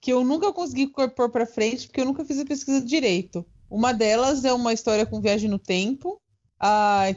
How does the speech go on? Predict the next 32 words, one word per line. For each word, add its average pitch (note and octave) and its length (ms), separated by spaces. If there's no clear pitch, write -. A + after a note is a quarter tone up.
que A3 120
envolve A3 480
detalhes, G#3+ 580
assim, G#3 400
reais G#3 420
mesmo, G3+ 480
assim, F3+ 400
pra... F3+ 200
Viagem G#3+ 260
no A#3 80
tempo, A#3+ 240
assim, A#3 180
pros A3 160
anos A3 160
sessenta, B3 720
que C#4+ 100
eu A#3 60
quero A#3 220
pegar A3 160
umas A3+ 240
coisas, B3+ 560
só A3+ 160
que, - 140
tipo, F#3+ 300
da F#3+ 140
Inglaterra B3+ 580
dos A#3+ 120
anos B3+ 160
sessenta, A#3 440
uma C4 100
coisa D#4+ 240
que - 80